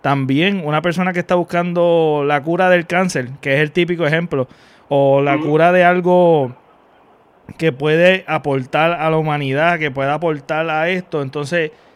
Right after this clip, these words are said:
Speaker 1: tú sabes, se ganan un, un salario bastante, eh,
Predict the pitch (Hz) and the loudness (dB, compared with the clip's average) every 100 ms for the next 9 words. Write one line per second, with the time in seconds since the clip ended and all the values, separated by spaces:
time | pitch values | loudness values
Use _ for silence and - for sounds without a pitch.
0 | _ _ _ _ _ 156 147 160 147 156 | _ _ _ _ _ -8 -2 0 0 -2
1 | 147 147 170 185 190 185 180 175 180 180 | -2 -2 -2 -2 -2 2 4 4 4 2
2 | 170 143 151 139 147 147 139 180 175 160 | 2 2 -2 -2 -4 -4 -2 -2 0 0
3 | 131 101 _ 117 151 160 - | -4 -10 _ -20 -20 -20 -16